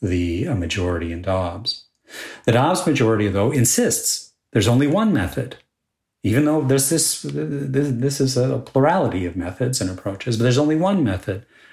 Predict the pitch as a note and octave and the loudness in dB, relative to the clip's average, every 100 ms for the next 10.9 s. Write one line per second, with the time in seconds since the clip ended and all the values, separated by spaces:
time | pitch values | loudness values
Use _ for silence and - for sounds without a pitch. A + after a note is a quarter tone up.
0 | _ - G#2+ A2 A#2+ G2 - G2 G2+ F#2+ | _ 0 2 2 0 0 0 0 0 0
1 | F2+ F2+ - F#2 F2+ F2 F#2 - _ _ | -2 -4 -4 -4 -4 -4 -8 -12 _ _
2 | - - G2+ F2+ E2+ F2 F#2 F2+ F2 A2+ | -4 0 0 0 -2 -4 -2 -2 -2 -6
3 | - _ - A2 A2 A2+ A#2 A#2 A2 G2+ | -14 _ -4 0 2 2 2 2 2 0
4 | F#2+ E2 G#2+ G#2 G#2+ F#2+ G2 G2 F#2+ F#2 | -4 -2 -2 0 0 0 0 0 0 -2
5 | F#2 - G2+ - G#2 G2+ F#2+ F2+ E2+ E2+ | -4 -4 -2 0 0 0 -2 -6 -6 -6
6 | - B2 B2 C3+ - _ _ - - - | -6 -8 -6 -8 -12 _ _ -14 -10 -8
7 | - - - - A#2+ A2+ B2+ D3+ C3+ - | -8 -10 -10 0 2 4 2 2 2 0
8 | D3+ C3 C3+ C3+ C#3 C#3 D3 D3 D3 G3+ | 2 2 0 -2 0 2 2 2 2 2
9 | G3+ D#3 E3 A3 D3 D3 - C#3 D3 C3+ | 0 0 2 2 0 0 0 2 2 2
10 | - - C#3+ - - C3+ A2+ A2 | 0 -2 -4 -4 -4 0 0 0